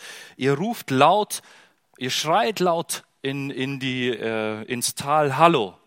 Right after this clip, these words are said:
Dann antworten die Berge, die eigentlich nicht sprechen können, die eigentlich tot sind, die antworten euch mit einem Hallo, mit einem Echo.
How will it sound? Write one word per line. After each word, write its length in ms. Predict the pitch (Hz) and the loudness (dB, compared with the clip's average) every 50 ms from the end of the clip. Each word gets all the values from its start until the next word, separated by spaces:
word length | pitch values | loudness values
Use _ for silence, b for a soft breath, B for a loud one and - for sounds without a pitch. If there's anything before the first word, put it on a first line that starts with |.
| B B B B B | B B B B B
Dann 160 | - 156 160 | -4 -4 -2
antworten 680 | - - 233 277 277 - 165 180 196 190 - 185 165 | 0 0 0 0 0 -4 -2 -2 -2 -2 -2 -4 -6
die 120 | 143 151 | -8 -6
Berge, 680 | 127 107 139 151 175 180 196 196 160 151 143 131 123 110 - - _ _ _ _ _ _ - | -4 0 2 2 2 2 2 0 0 -2 -6 -6 -6 -10 -16 -20 _ _ _ _ _ _ -8
die 100 | - 101 | -4 -2
eigentlich 380 | 110 123 151 160 151 131 117 - | 0 0 0 -2 -4 -8 -8 -10
nicht 140 | 113 - - | -12 -12 -12
sprechen 380 | - 120 123 139 - 117 101 | -10 -10 -10 -10 -10 -14 -18
können, 300 | - 110 107 110 113 113 b b b b b b b | -16 -14 -14 -14 -16 -20 b b b b b b b
die 80 | 120 107 | -2 0
eigentlich 300 | 107 117 120 107 - - | 0 0 -2 -4 -10 -12
tot 260 | - 151 165 170 - | -12 -12 -12 -10 -10
sind, 300 | - - 107 95 - - | -12 -12 -12 -12 -14 -12
die 140 | 139 147 - | -12 -8 -6
antworten 540 | 135 160 170 - - 127 120 117 - 120 110 | -6 -6 -6 -8 -8 -8 -8 -8 -8 -10 -12
euch 440 | - 104 101 98 92 - - - _ b b b b b b | -10 -10 -12 -12 -14 -16 -20 -20 _ b b b b b b
mit 160 | b 110 - 110 | b -12 -8 -8
einem 320 | 107 110 107 104 104 104 | -6 -6 -8 -10 -10 -8
Hallo, 240 | 110 104 101 92 90 | -8 -10 -10 -10 -14
mit 180 | 95 98 - | -14 -12 -8
einem 220 | 104 104 104 104 107 | -8 -8 -6 -8 -8
Echo. 360 | - 120 - - - 90 | -8 -8 -10 -10 -14 -18